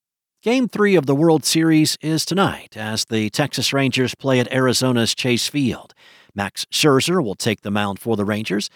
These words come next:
In his two postseason starts this year, Scherzer has struggled with an E R A north of nine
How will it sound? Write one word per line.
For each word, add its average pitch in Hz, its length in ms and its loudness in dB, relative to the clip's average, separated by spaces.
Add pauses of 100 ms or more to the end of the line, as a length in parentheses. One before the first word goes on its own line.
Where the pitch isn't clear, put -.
(300)
In 156 80 0
his 160 220 2
two 285 260 0
postseason 180 880 0
starts 175 400 -2
this 170 260 0
year, 170 200 2
Scherzer 196 520 0
has 170 260 -4
struggled 180 600 0
with 110 160 -6
an 110 120 -2
E 131 140 -2
R 123 260 4
A 120 200 2
north 123 340 0
of 95 140 -12
nine 92 400 -2